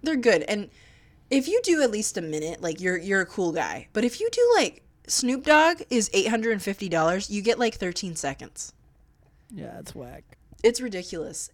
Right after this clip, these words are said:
Speaker 1: And
Speaker 2: There's a lot of YouTubers on here.
Speaker 1: the best one, now
Speaker 2: I don't
Speaker 1: I
Speaker 2: even
Speaker 1: got
Speaker 2: know.
Speaker 1: really, then I realized, okay, this is pretty freaking cool.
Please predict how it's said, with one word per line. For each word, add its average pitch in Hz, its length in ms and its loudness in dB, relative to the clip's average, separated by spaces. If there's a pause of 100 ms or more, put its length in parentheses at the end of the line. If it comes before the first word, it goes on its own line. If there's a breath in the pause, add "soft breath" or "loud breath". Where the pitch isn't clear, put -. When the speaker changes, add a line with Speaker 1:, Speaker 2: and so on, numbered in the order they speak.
Speaker 1:
And 190 640 -4 (100)
Speaker 2:
There's 170 140 -4
a 220 60 6
lot 269 180 4
of 202 60 4
YouTubers 147 720 -2
on 127 120 -8
here. 160 80 -8
Speaker 1:
the 208 80 0
best 214 400 2
one, 220 420 -4
now 180 220 -2
Speaker 2:
I - 20 0
don't 165 40 0
Speaker 1:
I 196 240 6
Speaker 2:
even 233 200 2
Speaker 1:
got 175 200 0
Speaker 2:
know. 156 80 -4
Speaker 1:
really, 170 520 -4
then 202 220 -2
I 220 120 2
realized, 170 580 -4
okay, 156 180 -8
this 156 220 -6
is 151 80 -8
pretty 147 260 -6
freaking 139 400 -12
cool. - 400 -10